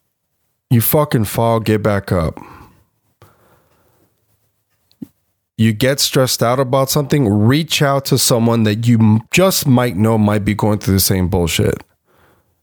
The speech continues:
And keyword, reach out, communicate. Make sure you open your fucking mouth and ask for fucking help, even if it's a cry for help. Ask.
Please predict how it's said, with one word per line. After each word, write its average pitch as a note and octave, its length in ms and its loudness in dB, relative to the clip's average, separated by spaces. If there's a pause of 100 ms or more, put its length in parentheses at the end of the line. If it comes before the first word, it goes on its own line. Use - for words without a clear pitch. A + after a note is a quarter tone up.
(320)
And A2+ 220 -2
keyword, D3 540 2
reach C3+ 680 0
out, A#2 380 -4
communicate. G#2+ 1000 0 (160)
Make A#2 400 2
sure D3 160 0
you A2 240 0
open B2+ 340 0
your F#2+ 80 2
fucking C3+ 580 -2
mouth C3 580 0 (1500)
and G#2+ 420 -2 (220)
ask D3 280 -2
for D3 120 0
fucking C#3 380 -2
help, A#2 340 0
even C#3 260 2
if D3 120 -2
it's C3+ 140 -2
a A2 60 0
cry C#3 280 -4
for B2+ 220 -2
help. E2+ 340 -4 (1800)
Ask. - 600 -4